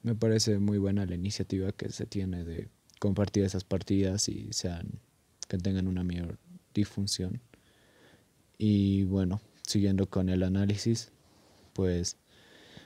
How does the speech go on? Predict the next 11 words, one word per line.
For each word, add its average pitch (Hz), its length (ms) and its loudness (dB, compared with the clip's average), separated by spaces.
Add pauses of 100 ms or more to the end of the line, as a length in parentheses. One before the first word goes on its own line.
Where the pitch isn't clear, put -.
(580)
voy 110 160 4
a 104 40 8
analizar 101 380 6
la 98 160 6
partida 95 320 2
entre 87 480 0 (220)
el 98 100 2
maestro 95 300 2
Fide 95 400 2 (160)
Daniel 98 300 0
Pinto 110 500 0